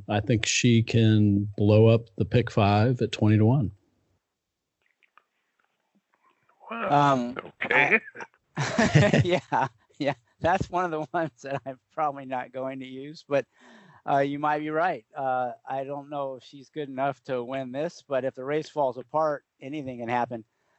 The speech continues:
Speaker 3: Um, you know, if it were, if it were anything longer than five furlongs, that I would be more inclined to lean towards,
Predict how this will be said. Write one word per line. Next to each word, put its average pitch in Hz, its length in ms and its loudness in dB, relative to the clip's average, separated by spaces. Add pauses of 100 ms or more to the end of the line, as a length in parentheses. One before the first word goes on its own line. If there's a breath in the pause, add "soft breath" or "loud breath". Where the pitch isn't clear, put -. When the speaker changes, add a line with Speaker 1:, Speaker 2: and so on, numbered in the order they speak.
(300)
Speaker 3:
Um, 143 480 0 (580)
you 175 100 -6
know, 180 60 0
if 185 200 -2
it 196 120 -6
were, 202 400 -4 (180)
if 180 120 -12
it 208 100 -8
were 175 260 -4
anything 214 440 -8
longer 175 380 0
than 147 140 -8
five 156 340 -2
furlongs, 160 720 -4
that 127 120 -14 (600)
I 139 160 -4
would 135 200 -10
be 135 140 -12
more 135 400 -4
inclined 135 680 -6
to 127 100 -10
lean 131 320 -8
towards, 131 500 -6